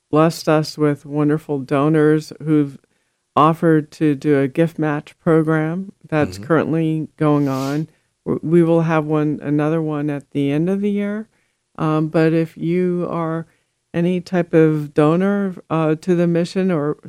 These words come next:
Speaker 1: think about being one, I just wanna thank you so much for, um, just know that the Union Gospel Mission, this, this homeless shelter and program that we have for men and, and,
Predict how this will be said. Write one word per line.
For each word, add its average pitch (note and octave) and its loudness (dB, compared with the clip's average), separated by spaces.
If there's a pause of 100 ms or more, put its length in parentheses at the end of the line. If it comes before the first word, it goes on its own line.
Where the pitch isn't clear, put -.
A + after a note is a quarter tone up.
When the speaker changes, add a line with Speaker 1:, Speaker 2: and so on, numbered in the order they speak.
(120)
Speaker 1:
think F3 0
about D3 -2
being F#3 2
one, C4+ 2 (520)
I D#3+ -6
just D#3 -10
wanna C#3+ 0
thank D#3+ -4
you D#3+ -2
so D3+ -2
much - -4
for, C#3 0
um, D3 -12 (580)
just E3+ 0
know E3 4
that D3+ -4
the D#3 2
Union E3 2
Gospel D#3 -2
Mission, D3+ 2
this, C3 -6
this E3+ 0
homeless E3+ 0
shelter D#3 2
and B2+ 2
program D#3+ 2
that D3+ -2
we D3 -6
have D3 -6 (480)
for D3 2
men D3+ 4
and, - -6
and, C#3+ -6